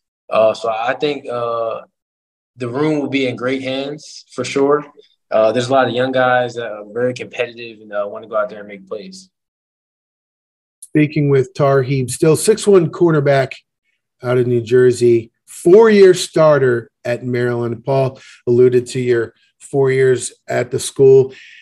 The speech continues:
Speaker 2: You've been with Locksley. Were you part of his first class, right? His first
Speaker 1: Yeah.
Speaker 2: class?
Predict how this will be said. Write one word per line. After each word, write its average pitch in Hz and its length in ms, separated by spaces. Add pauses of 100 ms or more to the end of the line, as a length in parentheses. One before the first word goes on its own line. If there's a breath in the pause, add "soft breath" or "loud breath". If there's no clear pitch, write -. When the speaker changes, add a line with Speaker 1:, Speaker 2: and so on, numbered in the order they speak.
(1400 loud breath)
Speaker 2:
You've 151 160
been 208 220
with 190 180
Locksley. 160 840
Were 156 100
you 240 200
part 226 240
of 196 80
his 185 200
first 175 240
class, 131 460
right? 131 340 (220)
His 135 240
first 147 240
Speaker 1:
Yeah. 101 60
Speaker 2:
class? 156 400